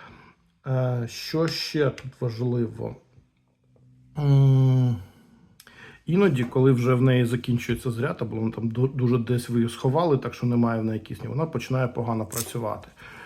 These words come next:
А просто її дістаєте, да, вона така вже як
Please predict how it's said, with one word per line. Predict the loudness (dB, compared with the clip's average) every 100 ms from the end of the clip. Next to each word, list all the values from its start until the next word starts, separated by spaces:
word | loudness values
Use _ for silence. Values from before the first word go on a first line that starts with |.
| -20 -18 -14
А |
просто | -6 -4 -2 -2
її | -2
дістаєте, | -4 -4 -2 -2 -4 -8 -10 _ _ _ _ _ _ _ _ _
да, | -20 -16
вона | -16
така | -14 -12 -12
вже | -8 -10
як | -10 -16